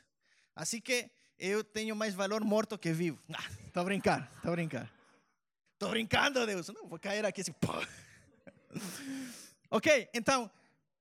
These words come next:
ordenei essas coisas. Deus praticamente, literalmente está a pedir aqui, Ezequias, ordena a tua casa. Agora, eu quero fazer uma pergunta a você hoje.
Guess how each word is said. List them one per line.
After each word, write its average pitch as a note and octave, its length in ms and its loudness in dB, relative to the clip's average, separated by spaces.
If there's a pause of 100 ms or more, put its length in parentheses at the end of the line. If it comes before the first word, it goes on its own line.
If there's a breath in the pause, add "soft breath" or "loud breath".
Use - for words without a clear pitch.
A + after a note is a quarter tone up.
(680)
ordenei B3 400 2
essas B3+ 280 2
coisas. D3 500 -4
Deus G#3+ 420 4 (340)
praticamente, A3+ 760 0
literalmente G#3 640 0
está G3 220 0
a G3 40 -4
pedir F#3+ 320 -2
aqui, E3 200 0
Ezequias, D#3+ 500 -4 (320)
ordena E3 460 0
a F#3 40 -6
tua G#3 180 0
casa. A3+ 400 -2
Agora, F3 200 2
eu F3 80 2
quero C#4+ 220 2
fazer F#3+ 320 0
uma F#3+ 220 2
pergunta D#3+ 720 4
a - 20 -6
você A#2+ 300 -8
hoje. A2 340 -12